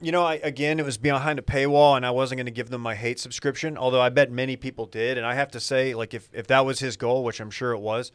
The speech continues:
as he works for Business Insider, uh, m-, mission accomplished. Uh, this, this did the job. This is, this is, uh, this is right out of the P G P playbook. Just, uh, strong opinion, great title.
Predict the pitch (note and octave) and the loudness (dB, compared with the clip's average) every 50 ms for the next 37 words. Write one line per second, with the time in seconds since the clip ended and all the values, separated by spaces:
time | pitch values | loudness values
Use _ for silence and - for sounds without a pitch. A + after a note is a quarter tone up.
0 | _ _ _ _ _ - A#2 A2+ - A#2+ A2+ G#2 G2+ A#2 B2+ - - - A#2 G2+ | _ _ _ _ _ -12 -10 -8 -6 -6 -6 -2 0 0 0 0 -4 -8 -8 -6
1 | A#2 A#2+ G#2+ A2 G#2 F#2 - A#2 A#2 - C3+ C3 C3 C3+ C#3 C3+ - _ _ - | -4 -6 -6 -6 -8 -8 -8 -8 -6 -4 -2 -2 -2 -4 -6 -10 -12 _ _ -20
2 | - _ _ _ C3 C3 B2+ B2 - - C#3 B2+ - _ _ _ _ C#3 D3+ E3 | -20 _ _ _ 0 2 2 0 -2 -6 -14 -20 -20 _ _ _ _ -4 -2 0
3 | - G3+ D3 B2 - B2+ C#3 D3+ D3 - A#2+ C3 - - - _ _ _ A2+ A#2+ | 0 -2 -2 -2 2 2 2 2 2 0 -6 -10 -10 -14 -18 _ _ _ -6 -6
4 | B2 - - A#2+ A#2+ C3+ D#3+ D3+ - - - - A#2 - _ _ _ _ _ _ | -6 -6 -10 -10 -4 -2 -2 -2 -2 -4 -8 -16 -20 -20 _ _ _ _ _ _
5 | _ _ _ _ _ - A#2 C#3+ F3 F3+ - C3+ D3 F#3 F#3+ D3+ C#3 D3 A2+ A2 | _ _ _ _ _ -4 4 4 4 4 4 4 6 6 6 4 2 -2 2 6
6 | C#3 D#3 D3 C3 B2+ A#2+ A2+ - - B2+ D3 D3+ - E3+ D3+ C3 A#2+ D3 D#3+ D#3 | 6 6 6 6 4 0 -8 -18 -6 -4 -2 -2 0 -2 -4 -4 -2 -2 -2 -2
7 | E3 D#3+ C#3 A#2 C3+ C3 B2 A#2+ A#2 A2+ G#2+ A#2 C3+ - - E3 C3+ A#2+ C#3 C#3 | -2 -4 -4 -2 0 2 2 4 2 0 -2 -4 -6 -6 -4 -6 -2 4 6 6
8 | C#3 C#3 C3+ C3+ C3 A#2+ A#2 - C3 C3+ B2+ A#2+ B2 A2+ - B2 A#2+ - - A#2 | 8 8 6 4 4 0 -2 -4 -4 -6 -6 -6 -8 -8 -6 -8 -8 -4 0 0
9 | B2 A#2+ G2 G2+ G2+ G2+ - _ _ _ _ _ _ _ _ _ _ - B2+ A#2+ | 0 0 0 -4 -6 -8 -8 _ _ _ _ _ _ _ _ _ _ -12 -12 -12
10 | - - B2+ A#2+ A#2+ A#2 A2+ A2 - - - - C#3 C#3+ D3+ D3+ D3+ C3+ - C#3+ | -8 -4 -2 0 2 2 2 0 -2 -6 -4 0 4 4 4 4 2 0 -2 -4
11 | C#3+ C#3+ D3 D3 D3 D3 - - _ _ _ - A#2+ A2+ A2 A#2+ C#3 D#3+ D#3+ - | -4 -4 -4 -6 -8 -10 -12 -16 _ _ _ -20 -18 -6 0 2 2 2 2 2
12 | C3+ C3+ C#3 C#3 D3 D3 D3 D3 - | 2 4 6 6 6 4 2 0 -4